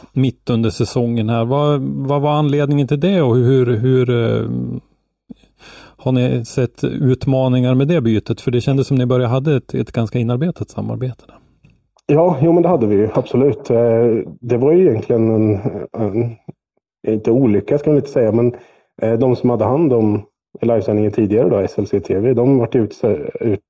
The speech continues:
Speaker 2: vad heter det? De, de, eh, vart ju bestulna
Speaker 1: Mm.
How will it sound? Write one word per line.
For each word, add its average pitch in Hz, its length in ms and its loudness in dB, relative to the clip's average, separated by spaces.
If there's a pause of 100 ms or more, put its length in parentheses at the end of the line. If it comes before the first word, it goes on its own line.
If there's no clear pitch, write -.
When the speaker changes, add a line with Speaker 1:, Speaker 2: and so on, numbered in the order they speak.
(200)
Speaker 2:
vad - 220 -4
heter - 160 -4
det? 104 100 -2 (560)
De, 117 240 0
de, 120 360 2 (340)
eh, 101 400 -6 (440)
vart 123 160 -2
ju 117 40 0
bestulna 123 580 0 (340)
Speaker 1:
Mm. 120 220 0